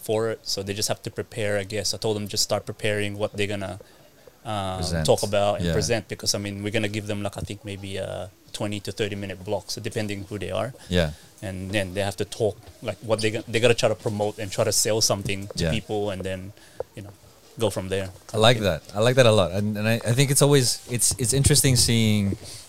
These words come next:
Speaker 2: companies and businesses, like, pivot in a different way
Speaker 1: Mm-hmm.
Speaker 2: to what's happening, 'cause this is obviously, like,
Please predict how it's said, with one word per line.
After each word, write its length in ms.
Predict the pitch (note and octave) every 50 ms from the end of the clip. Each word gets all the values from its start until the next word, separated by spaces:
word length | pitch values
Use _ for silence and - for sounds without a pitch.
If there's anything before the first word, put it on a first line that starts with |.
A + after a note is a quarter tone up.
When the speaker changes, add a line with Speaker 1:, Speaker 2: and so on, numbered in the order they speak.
| - - -
Speaker 2:
companies 400 | - A2+ - A#2 G#2+ G#2+ G#2 G2+
and 100 | G2+ F2
businesses, 640 | G2 F#2+ F#2 G#2+ G#2 - - G#2 F#2+ F2+ F2 -
like, 160 | F#2+ E2 D#2+ -
pivot 340 | - G2+ G2 F#2 G2 F2+ -
in 80 | F#2
a 80 | F#2+ F2+
different 320 | E2 F#2+ F2+ - E2+ D#2+
way 360 | D#2+ E2 E2 E2 E2 E2+ E2+ F2+ - -
Speaker 1:
Mm-hmm. 200 | B2 G#2+ A2+ G#2 G2+ - - - _ -
Speaker 2:
to 300 | - G#2+ G2+ G2+ G2 F2+
what's 220 | E2+ F2+ F2 E2+ -
happening, 380 | - E2+ - - E2+ D#2+ D#2 D2
'cause 160 | - F2+ E2+
this 200 | A#2 A#2 - -
is 280 | G#2+ F2 E2 - - - - - - -
obviously, 460 | G2 F#2 F#2+ F#2 - - F2+ E2 D#2+ C#2+ - - - - - - - - - - - - - - - - -
like, 140 | - F2